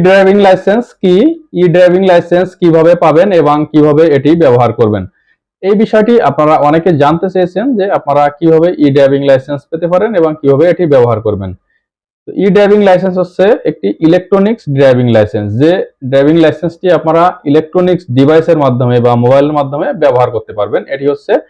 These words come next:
ই ড্রাইভিং লাইসেন্স। তো আপনারা অনেকেই জানতে চেয়েছেন যে, বলছেন আপনাদের কাছে ড্রাইভিং লাইসেন্স স্মার্ট কার্ড রয়েছে, কিভাবে আপনারা ই ড্রাইভিং লাইসেন্স পাবেন। আবার অনেকে বলছেন আপনার কা-, আপনাদের কাছে ড্রাইভিং লাইসেন্স ডেলিভারি স্লিপ রয়েছে,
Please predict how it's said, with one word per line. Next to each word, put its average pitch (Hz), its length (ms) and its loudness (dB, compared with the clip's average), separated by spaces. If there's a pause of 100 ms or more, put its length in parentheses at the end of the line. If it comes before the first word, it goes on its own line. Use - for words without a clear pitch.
(480)
ই 220 120 -6 (100)
ড্রাইভিং 143 360 2
লাইসেন্স। 98 320 -4 (440)
তো - 40 -12 (100)
আপনারা 202 200 -2 (100)
অনেকেই 196 300 0
জানতে 180 240 -2
চেয়েছেন 202 260 -2 (120)
যে, 180 80 0 (240)
বলছেন 151 320 -2 (300)
আপনাদের 135 360 -2
কাছে 143 240 -2 (240)
ড্রাইভিং 135 260 2 (100)
লাইসেন্স 147 320 -2 (260)
স্মার্ট 185 300 -4
কার্ড 139 220 -2
রয়েছে, 117 260 0 (140)
কিভাবে 147 400 0
আপনারা 139 260 -2 (840)
ই 196 160 -6
ড্রাইভিং 143 340 2
লাইসেন্স 110 360 -4
পাবেন। 104 220 -6 (140)
আবার 127 180 0 (160)
অনেকে 196 300 -2
বলছেন 185 280 -2 (100)
আপনার 147 220 -6
কা-, 135 180 -4 (140)
আপনাদের 123 320 -4
কাছে 123 220 -4 (880)
ড্রাইভিং 147 380 0
লাইসেন্স 180 300 0 (140)
ডেলিভারি 165 420 2
স্লিপ 147 280 0
রয়েছে, 135 220 0